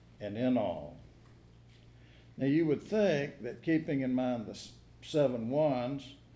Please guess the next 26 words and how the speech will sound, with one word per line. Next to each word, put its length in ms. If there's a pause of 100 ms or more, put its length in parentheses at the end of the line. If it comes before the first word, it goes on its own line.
(460)
there 140
would 220
be 100
unity 720
in 160
the 100
church. 680 (920)
But, 120
ah, 480
the 140
church 340
is 160
made 260
up 240
of 200
human 460
beings, 680 (560)
people 280
who 140
are 100
sure 500
they're 240
right 300 (180)
and 180
you're 200
wrong, 480